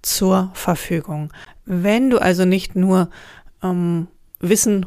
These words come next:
konsumieren möchtest, sondern auch wirklich ganz praktisch mit deinem Körper, und das ist wichtig, mit unserem Körper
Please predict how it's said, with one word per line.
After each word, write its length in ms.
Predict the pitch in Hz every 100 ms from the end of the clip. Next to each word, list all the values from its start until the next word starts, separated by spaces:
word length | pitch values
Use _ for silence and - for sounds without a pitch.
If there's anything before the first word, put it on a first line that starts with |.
| -
konsumieren 640 | - 175 175 180 180 185 180
möchtest, 600 | 190 185 - - - -
sondern 420 | 180 170 160 170
auch 160 | 170 170
wirklich 300 | 170 220 -
ganz 240 | 160 165
praktisch 560 | - - 156 - 160 -
mit 220 | 170 -
deinem 340 | 165 165 165
Körper, 420 | - 190 247 - 247
und 120 | 156
das 160 | 160
ist 160 | 170 -
wichtig, 400 | 190 - - -
mit 120 | 170
unserem 280 | 160 160 165
Körper 440 | - 170 185 165